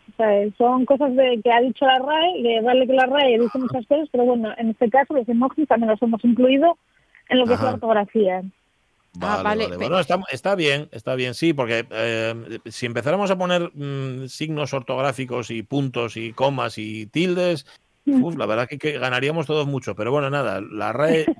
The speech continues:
Speaker 1: <laughs>
Speaker 2: últimamente dice, dice misa y los demás estamos repicando. Bueno, nada, cosas, ¿no? Tipo,
Speaker 1: No, no, pero
Speaker 2: ya
Speaker 1: sí,
Speaker 2: está.
Speaker 1: si en realidad está diciendo, tenemos que poner signos de puntuación, pero el emoji tiene que ir o después de él, si es para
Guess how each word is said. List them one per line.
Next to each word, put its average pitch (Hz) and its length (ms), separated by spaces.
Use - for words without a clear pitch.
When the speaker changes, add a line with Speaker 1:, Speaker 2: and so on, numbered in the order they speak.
Speaker 1:
<laughs> - 220
Speaker 2:
últimamente 151 540
dice, 143 440
dice 139 400
misa 180 540
y 120 480
los 110 180
demás 131 200
estamos 135 240
repicando. 82 420
Bueno, 98 160
nada, - 260
cosas, - 360
¿no? 92 140
Tipo, - 260
Speaker 1:
No, 269 120
no, 302 120
pero 285 160
Speaker 2:
ya - 80
Speaker 1:
sí, 330 160
Speaker 2:
está. 285 80
Speaker 1:
si 285 60
en 269 80
realidad 254 320
está 302 160
diciendo, 285 500
tenemos 262 300
que 311 100
poner 302 360
signos 269 260
de 320 100
puntuación, 302 540
pero 262 320
el 254 80
emoji 311 440
tiene 277 240
que 269 180
ir 226 120
o 247 140
después 262 420
de 233 120
él, 208 180
si 247 200
es 247 160
para 277 200